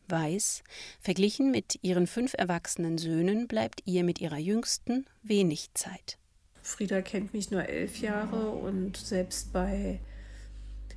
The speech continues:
Speaker 2: bei einer guten Prognose wird sie mich nie mehr so lange haben wie mein ältestes Kind.
Speaker 1: Vor ein paar Wochen hat sie deshalb ihre Stimme und ihre Geschichte in einem Familienhörbuch gesichert.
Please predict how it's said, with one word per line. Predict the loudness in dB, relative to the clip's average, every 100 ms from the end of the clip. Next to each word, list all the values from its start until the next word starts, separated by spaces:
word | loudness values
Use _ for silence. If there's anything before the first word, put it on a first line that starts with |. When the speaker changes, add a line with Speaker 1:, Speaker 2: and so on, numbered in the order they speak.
| -8 4
Speaker 2:
bei | 8
einer | 8 8
guten | 8 8 8 4
Prognose | 2 2 2 2 2 2 2 4 4 4 2 2 2 0 -2 -4 -2
wird | 2 2 2
sie | 0
mich | 0 2
nie | 2 4
mehr | 2 2
so | 4
lange | 4 2 0 0
haben | 0 2 2 2 2
wie | 2 2 2 0 -4 -10 -20 -8 0
mein | 2
ältestes | 2 0 0 -2 -2 -2
Kind. | 0 2 2 0 -2 -4 _
Speaker 1:
Vor | 0 4
ein | 4
paar | 4 2 2
Wochen | 2 0
hat | -2
sie | 0
deshalb | 4 4 2 -2 -4
ihre | -4 -2
Stimme | 0 2 2 2 2 2
und | 2 2 2 0
ihre | 0
Geschichte | 2 2 2 0 -2 -2
in | 0 0
einem | 0 -2 0
Familienhörbuch | 0 2 4 6 6 4 -2 0 -2 -2
gesichert. | -2 0 -2 -8 -16